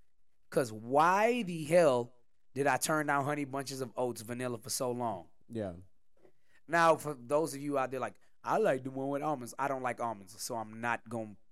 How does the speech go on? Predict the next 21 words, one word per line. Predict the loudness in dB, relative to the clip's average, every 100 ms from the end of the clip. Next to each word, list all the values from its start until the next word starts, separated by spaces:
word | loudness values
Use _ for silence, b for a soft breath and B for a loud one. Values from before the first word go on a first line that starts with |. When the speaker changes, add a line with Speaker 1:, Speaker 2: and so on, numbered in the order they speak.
| -10
Speaker 1:
put | -8 -4
the |
almond | -4 -4 -6
one | -6 -8
in | -8
there. | -8
But | -8 -8
you | -8
know, | -6
a |
lot | -6 -8
of |
people | -12 -18 -18
will | -18
do | -20 -20
it. | -20 -20
Uh-uh. | -20 -20 -20 -14
Speaker 2:
That's | -10 -8
cool. | -8 -10 -10 -16 -10
On | -8 -6
them. | -8